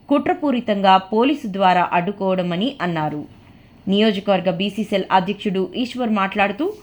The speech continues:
గురజాల జగన్మోహన్ గారు బెంగళూరు నగరంలో తన కష్టార్జితంతో సంపాదించుకుని, తన సొంత ఊరికి అభివృద్ధి చేయాలనే తపనతో రాజకీయాల్లోకి వచ్చి సేవ చేస్తుంటే,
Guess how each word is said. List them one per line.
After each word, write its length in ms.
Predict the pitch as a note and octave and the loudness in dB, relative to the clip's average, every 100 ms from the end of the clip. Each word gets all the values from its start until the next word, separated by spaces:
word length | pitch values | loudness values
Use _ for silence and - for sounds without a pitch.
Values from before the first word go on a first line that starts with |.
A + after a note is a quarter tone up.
| - - - | -20 -16 -2
గురజాల 460 | G3+ C#4 A#3 B3 A3 | 4 4 6 4 2
జగన్మోహన్ 640 | F#3+ G3 B3+ A#3+ A3+ G3+ F#3+ | 0 0 0 0 -2 0 2
గారు 320 | F3+ F3+ F3+ - - E3+ | 2 2 -2 -8 -14 0
బెంగళూరు 560 | G3 C#4 F4 E4 C#4+ | 4 4 2 0 0
నగరంలో 720 | A3+ F#3+ F#3+ F#3 F#3 F#3+ - G#3+ | 0 0 2 0 0 -2 0 0
తన 140 | A3 | 0
కష్టార్జితంతో 920 | G#3+ G#3 - C#4 A#3+ G3+ G3 F#3+ G3 F#3 | -2 -6 -4 -4 -4 -6 -6 -6 -4 -6
సంపాదించుకుని, 920 | - E3 G3+ G3+ F#3+ - F#3 A3 F4+ - - - - | -6 -6 -4 -2 -4 -6 -4 -4 -4 -12 -20 -6 2
తన 120 | C4+ | 2
సొంత 300 | C#4 C#4 C#4+ | 2 0 -2
ఊరికి 520 | F4 C#4 C4 A#3 A#3+ A3+ | 0 0 -2 -2 -2 0
అభివృద్ధి 560 | - F3+ G#3+ A3+ F#3+ F#3 | 0 0 -2 -4 -6 -4
చేయాలనే 420 | G3 G3 F#3+ F#3 | 0 2 2 -2
తపనతో 720 | F#3 - A3 C4+ B3+ A3 G#3 G#3 - - F#3+ | -4 -2 -2 -2 -4 -2 -2 -4 -18 -12 2
రాజకీయాల్లోకి 880 | A3 C#4 F4 E4 D4+ A#3+ G3 F#3+ | 2 4 -2 -2 0 0 -2 -4
వచ్చి 400 | E3+ F3 F3 A#3 | -4 -4 -2 -4
సేవ 300 | A3+ G#3+ F3+ F#3+ | -2 -2 -4 -4
చేస్తుంటే, 560 | F#3 F3+ F3 E3+ C4 | -6 -4 -6 -2 -2